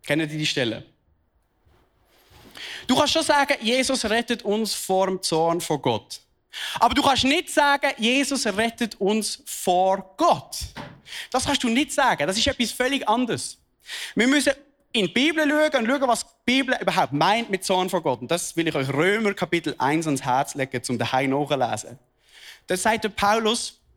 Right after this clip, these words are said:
jetzt ist der Zorn Gottes offenbar worden. Jetzt wissen wir, was der Zorn Gottes ist. Gott hat Menschen in ihren Begierden preisgegeben.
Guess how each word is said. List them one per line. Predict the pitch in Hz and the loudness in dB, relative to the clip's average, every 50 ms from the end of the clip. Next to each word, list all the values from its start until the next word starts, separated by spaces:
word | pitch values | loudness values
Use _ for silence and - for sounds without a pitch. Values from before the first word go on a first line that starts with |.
| _ _ _ _ _ _ _ _ _ _ _ - - - - _ _ _ | _ _ _ _ _ _ _ _ _ _ _ -20 -20 -20 -20 _ _ _
jetzt | - 160 220 262 - - - - | -2 -2 0 0 -2 -4 -4 -2
ist | - - - | 0 0 0
der | 196 180 - | 0 -2 -2
Zorn | - 214 202 220 233 240 240 208 | 0 0 2 2 2 2 2 2
Gottes | 202 196 208 - - 202 - - | 2 2 0 0 0 -4 -2 -2
offenbar | - 165 - - 143 127 135 127 131 139 147 143 | -2 -4 -2 -4 -2 0 2 2 4 4 2 2
worden. | 135 127 120 113 - 120 131 | 2 0 0 0 -2 -2 -2
Jetzt | 156 269 285 - - 170 | -2 -2 -2 -4 -4 -2
wissen | 185 240 - - - 226 214 | -2 0 0 -2 -2 -2 0
wir, | 220 220 202 | 0 0 2
was | 180 160 - | 0 0 -2
der | 156 135 | -4 -4
Zorn | - 165 160 175 170 165 | -2 0 0 0 0 0
Gottes | 160 151 156 - 143 131 - | 0 -2 -2 -2 -4 -6 -4
ist. | - 127 117 - - - - - _ _ _ - - - - - _ - | -4 -2 -2 -2 -2 -4 -6 -12 _ _ _ -20 -20 -20 -20 -18 _ 2
Gott | 254 285 320 - - - - | 2 4 4 2 2 0 0
hat | 208 - - - | 0 -2 -4 -2
Menschen | - 285 294 233 277 311 320 311 294 - 302 302 302 285 - - - - - - _ _ | -2 0 0 0 0 0 0 0 0 2 2 2 2 0 -2 -6 -20 -20 -20 -20 _ _
in | - 262 254 240 240 254 - | -2 0 0 0 -2 -2 0
ihren | 254 269 302 320 339 320 285 247 208 - | 0 2 2 4 4 2 2 2 0 0
Begierden | - 151 131 - - _ - 196 220 247 262 269 285 277 247 - 285 269 269 269 247 - - - _ _ _ _ _ _ _ | 0 -2 -2 -4 -6 _ -2 0 2 4 4 4 2 2 0 2 2 2 4 2 0 -2 -6 -16 _ _ _ _ _ _ _
preisgegeben. | - 147 151 160 170 165 151 - - 160 139 117 101 110 - - | -2 0 0 2 0 0 -2 -2 -2 0 0 0 0 -4 -8 -12